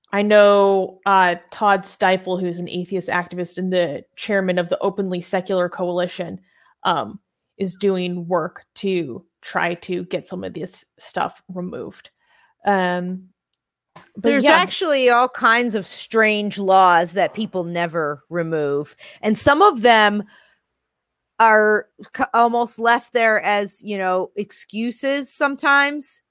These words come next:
Speaker 2: you know, for, um, some sort of, you know, targeting and things like that. I've experienced that or heard, you know, read about that, you know, some law that you can't have a sticker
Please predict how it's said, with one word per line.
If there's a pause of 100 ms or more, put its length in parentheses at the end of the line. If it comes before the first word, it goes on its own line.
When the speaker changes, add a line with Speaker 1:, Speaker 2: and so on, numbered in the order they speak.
(140)
Speaker 2:
you
know, (120)
for, (800)
um,
some
sort
of, (760)
you
know,
targeting
and
things
like
that.
I've
experienced
that
or
heard,
you
know,
read
about
that,
you
know,
some
law
that
you
can't (280)
have
a
sticker